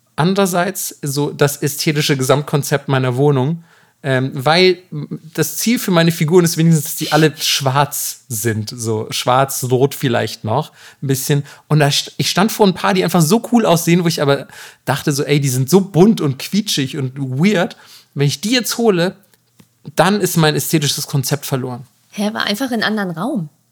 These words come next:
Speaker 1: Nee, Mann. Nein, es soll, es soll alles, alle Räume sollen gleich sein. Alles muss gleich sein.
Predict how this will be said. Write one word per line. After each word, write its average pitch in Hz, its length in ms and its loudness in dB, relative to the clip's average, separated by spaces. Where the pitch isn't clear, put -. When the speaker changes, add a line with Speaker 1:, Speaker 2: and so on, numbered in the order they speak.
Speaker 1:
Nee, 147 520 2
Mann. 120 300 0
Nein, 156 180 -2
es 165 140 -4
soll, 170 160 -2
es 156 80 -6
soll 156 160 2
alles, 165 300 2
alle 175 260 2
Räume 160 220 4
sollen 151 200 2
gleich 143 220 -2
sein. 117 280 -6
Alles 160 240 2
muss 131 100 -2
gleich 131 220 -8
sein. 139 240 -12